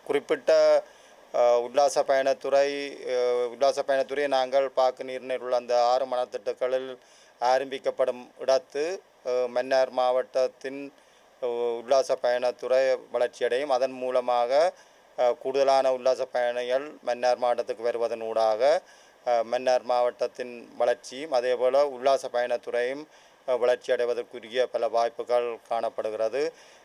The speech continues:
இதை, இதற்கு, இதனோடு இணைந்த வகையிலே, அ, இந்த விடத்தத்தீவிலே உள்ள பவளப்பாறை, ப-, பவளப்பாறை, அ, மற்றும், அ, அ, கட்டுக்கரை கு-, குளத்தோடு இணைந்த வகையில் பல உல்லாச பயண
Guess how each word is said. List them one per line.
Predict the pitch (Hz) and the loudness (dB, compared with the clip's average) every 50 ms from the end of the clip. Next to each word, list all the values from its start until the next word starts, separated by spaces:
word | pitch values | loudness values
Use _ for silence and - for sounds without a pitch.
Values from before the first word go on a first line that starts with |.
| _ - | _ -8
இதை, | 127 131 135 147 151 156 156 151 151 131 | -2 2 4 4 6 6 6 4 4 2
இதற்கு, | 131 123 143 147 147 - - - 156 156 151 147 139 139 | 0 2 2 2 2 0 -2 0 2 4 4 2 0 0
இதனோடு | 135 131 143 147 156 156 147 139 | 0 0 2 2 2 2 0 0
இணைந்த | 131 139 143 151 143 143 | 0 0 -2 0 0 2
வகையிலே, | 127 131 127 127 127 127 123 123 139 156 175 190 190 - _ _ _ _ _ _ _ 131 | 2 4 2 2 0 -2 -2 -2 -2 -2 -2 -2 -6 -10 _ _ _ _ _ _ _ -2
அ, | 127 123 123 127 123 123 123 123 123 123 120 117 113 - _ _ _ _ | 0 2 2 2 2 2 2 2 2 0 0 -2 -6 -12 _ _ _ _
இந்த | - 131 127 120 117 113 113 | -10 -6 -4 -4 -4 -4 0
விடத்தத்தீவிலே | 131 147 147 147 151 143 - 151 147 139 143 135 139 | 2 2 2 2 0 0 -2 -4 -6 -4 -2 0 0
உள்ள | 135 135 127 131 135 139 139 139 135 135 131 127 127 123 - - | 0 0 -2 0 2 4 4 6 6 6 4 4 2 0 0 0
பவளப்பாறை, | 135 135 147 147 143 139 - 139 135 131 135 135 135 135 135 135 131 127 127 _ | 2 4 4 4 4 4 2 2 4 4 2 2 2 2 2 2 0 0 -2 _
ப-, | 131 127 127 127 - | 0 0 0 2 0
பவளப்பாறை, | 135 135 139 135 131 - - 123 117 113 113 117 131 135 143 - _ _ _ _ _ _ _ _ _ - | 2 2 4 2 2 0 0 0 0 0 0 -4 -4 -6 -10 -14 _ _ _ _ _ _ _ _ _ -4
அ, | 131 127 123 120 123 | -2 0 0 0 -2
மற்றும், | 117 123 127 127 - 139 131 131 127 127 127 127 123 123 | 0 -2 -2 -2 -2 -4 -8 -8 -10 -12 -12 -12 -6 -4
அ, | 123 123 123 123 120 120 120 120 120 117 117 117 - - - - - | -2 0 2 2 2 2 2 2 0 0 -2 -4 -6 -10 -14 -14 -12
அ, | - 131 123 117 117 117 117 117 117 117 113 - | -8 -6 -4 -4 -4 -4 -4 -4 -4 -4 -4 -2
கட்டுக்கரை | - 135 127 151 135 143 139 139 | -2 -2 -2 0 0 2 2 2
கு-, | 127 139 139 135 131 | 2 2 2 2 2
குளத்தோடு | - - 131 131 131 - 135 131 | 0 0 0 0 0 -2 -4 -4
இணைந்த | 131 131 131 131 131 131 | -2 -2 -4 -2 -2 -2
வகையில் | 123 123 127 123 123 123 123 123 | 0 0 0 -2 -2 -2 -2 -2
பல | - 131 123 123 123 | 0 0 0 0 0
உல்லாச | 120 120 120 123 117 - 123 | 0 0 0 0 2 0 -2
பயண | - - 120 120 120 120 120 123 117 110 | -4 -2 -4 -2 -2 0 0 0 0 -2